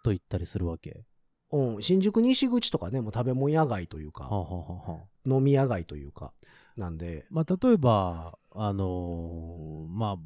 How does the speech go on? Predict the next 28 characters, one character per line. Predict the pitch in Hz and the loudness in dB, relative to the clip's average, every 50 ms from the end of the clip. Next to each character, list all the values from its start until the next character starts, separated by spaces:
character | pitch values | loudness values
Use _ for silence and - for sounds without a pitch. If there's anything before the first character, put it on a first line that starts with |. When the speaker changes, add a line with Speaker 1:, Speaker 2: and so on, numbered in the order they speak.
| 73 80 90 104 | -14 -14 -2 0
Speaker 1:
僕 | 117 117 107 139 | 2 4 4 4
な | 151 165 | 4 4
ん | 160 | 4
か | 127 120 | 2 0
も | 98 95 | -2 0
ま | 92 104 120 117 107 | 2 2 4 4 4
だ | 101 98 | 4 2
ま | 95 110 | 2 2
だ | 90 - | 0 -2
素 | - - 113 123 110 107 | -4 0 4 4 4 4
人 | - - | 2 -2
で | - - | -8 -14
す | - - | -14 -16
け | - | -14
ど、 | - - 82 80 - - - - - _ _ _ _ _ _ _ _ _ _ _ 127 | -12 -10 -10 -10 -10 -12 -14 -18 -20 _ _ _ _ _ _ _ _ _ _ _ 0
Speaker 2:
う | |
ん。 | 120 | 2
Speaker 1:
新 | 131 135 131 127 | 4 4 4 2
宿 | 120 117 - - 117 110 104 101 98 95 95 - | 2 0 0 2 2 2 4 4 2 0 -2 -2
西 | 101 107 104 - - 101 | -2 -2 0 0 0 0
口 | 101 104 - - | 0 -2 -2 -4
で | - 92 90 92 - | -4 -4 -4 -2 0
食 | - - 110 | 0 6 8
べ | 131 131 | 8 8
る | 113 98 87 | 6 4 0
な | 90 90 | -4 -4
ら | 90 87 82 | -6 -6 -8
ば、 | 80 69 - | -10 -12 -14